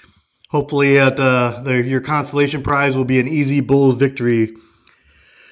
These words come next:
Before we get started, a reminder to become a subscriber and join the Sports Ethos community. The monthly subscriptions are all very affordable,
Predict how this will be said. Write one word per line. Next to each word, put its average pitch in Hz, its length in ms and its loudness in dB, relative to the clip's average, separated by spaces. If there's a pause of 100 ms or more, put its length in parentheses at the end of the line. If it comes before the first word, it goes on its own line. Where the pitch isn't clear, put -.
(260)
Before 220 200 2
we 226 60 6
get 208 140 4
started, 214 280 6
a 214 40 6
reminder 185 420 4
to 196 80 2
become 151 220 0
a 135 40 0
subscriber 143 600 0
and 135 160 -2
join 131 300 0
the 113 80 -2
Sports 135 420 -2
Ethos 135 340 -2
community. 135 460 -2
The 143 100 -4
monthly 131 340 -2
subscriptions 143 600 -4
are 120 60 0
all 127 160 2
very 151 220 6
affordable, 151 640 0